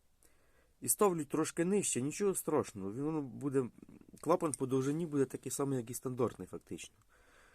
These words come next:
Е... Чого так роблю? Тому що вічно потім шукаєш преднатяг пружини, підкладаючи там якісь кучу шайб. Щоб не підкладати цих кучу шайб,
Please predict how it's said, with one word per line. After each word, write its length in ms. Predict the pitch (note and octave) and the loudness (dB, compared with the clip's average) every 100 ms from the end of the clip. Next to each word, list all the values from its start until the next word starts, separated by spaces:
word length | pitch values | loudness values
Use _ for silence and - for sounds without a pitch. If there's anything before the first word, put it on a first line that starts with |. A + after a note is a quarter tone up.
| - _ _ _ _ _ _ _ _ _ _ _ _ _ _ A2+ | -20 _ _ _ _ _ _ _ _ _ _ _ _ _ _ -6
Е... 420 | B2 A2+ G#2 F#2 - - - | -2 -2 -4 -8 -14 -18 -10
Чого 260 | - E3 F#3+ | 0 4 4
так 180 | F3+ D#3 | 4 4
роблю? 260 | E3+ F3+ | 2 2
Тому 360 | F#3 C#3 C#3+ C#3+ | -2 -2 -2 -2
що 420 | - C#3 C3 A#2 - | 0 0 2 -2 -2
вічно 340 | B2+ F3 D#3 | 0 0 0
потім 280 | C3 B2 C3 | -2 -2 -4
шукаєш 600 | B2+ B2 D3+ C#3+ B2 - _ _ _ | -4 0 4 4 2 -6 _ _ _
преднатяг 720 | B2+ C#3 C3 C3 - C#3 - | 2 2 2 -2 4 4 4
пружини, 560 | - A#2 C3+ E3 B2+ F2+ _ _ _ _ _ - | -2 -4 0 0 0 -4 _ _ _ _ _ -4
підкладаючи 720 | A#2 - C3 D#3 D3 C3 A#2+ | -2 0 6 8 8 4 0
там 180 | A#2+ A2+ | 0 0
якісь 320 | A2 C3 - | -2 -2 -4
кучу 300 | D3 C#3+ B2+ | -2 -4 -4
шайб. 400 | - A2+ F2+ - _ _ _ - | 0 0 0 -4 _ _ _ -8
Щоб 200 | - D3 | -2 0
не 120 | C#3+ | 0
підкладати 480 | C3+ - C3+ C3 A2 | -2 -4 0 2 2
цих 320 | - A#2 G2+ | 0 -4 -4
кучу 340 | - B2 A2 | -6 -8 -8
шайб, 380 | F#2+ D3 D#3+ - | -6 -4 -4 -4